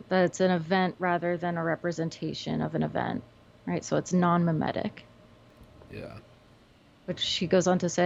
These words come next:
Speaker 1: that they're judgments asser-, or assertions not tied to a particular speaker or fictional situation, but voiced as truths about the world.
Speaker 2: Oh my God, dude. <laughs> Oh my God, dude.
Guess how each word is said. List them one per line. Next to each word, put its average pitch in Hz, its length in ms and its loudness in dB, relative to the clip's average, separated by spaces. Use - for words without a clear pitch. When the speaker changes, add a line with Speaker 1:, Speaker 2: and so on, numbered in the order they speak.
Speaker 1:
that 170 300 2
they're 170 180 2
judgments 190 560 0
asser-, - 400 -8
or 180 180 2
assertions 185 600 -2
not 180 260 0
tied 175 320 0
to 185 100 -2
a 180 60 2
particular 170 600 -4
speaker 180 520 -2
or 165 180 -2
fictional 165 440 -6
situation, 190 800 2
but - 180 -4
voiced 180 500 -2
as 165 240 -6
truths 202 720 -2
about - 400 0
the - 60 -4
world. 87 500 -4
Speaker 2:
Oh - 300 -20
my - 280 -20
God, - 340 -18
dude. - 440 -4
<laughs> 220 840 10
Oh 180 360 4
my 113 320 -12
God, 90 420 -14
dude. - 280 -12